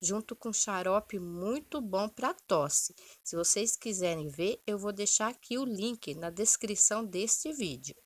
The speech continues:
Tá bom, pessoal? Vão lá conferir. Olha aí, ó, começou a ficar douradinho, eu já desligo o fogo. Vocês podem jogar na mesa de mármore, na pia.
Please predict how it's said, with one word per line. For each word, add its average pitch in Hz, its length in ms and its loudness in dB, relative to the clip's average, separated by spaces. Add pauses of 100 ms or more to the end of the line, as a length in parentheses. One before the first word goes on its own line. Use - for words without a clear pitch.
(420)
Tá 131 120 -2
bom, 139 260 -2
pessoal? 175 440 0
Vão 156 160 0
lá 156 160 4
conferir. 202 520 -4 (400)
Olha 170 240 4
aí, 139 160 0
ó, - 120 -8
começou 175 560 0
a - 20 2
ficar 247 340 -2
douradinho, 180 1300 -2 (480)
eu 185 260 0
já 214 240 0 (280)
desligo 190 840 -4
o - 60 -20
fogo. - 500 -8 (2250)
Vocês 220 380 4
podem 202 340 2
jogar 175 420 2
na 160 500 -4
mesa 170 360 2
de 185 160 -2
mármore, 165 720 0
na 175 220 0
pia. 170 640 -4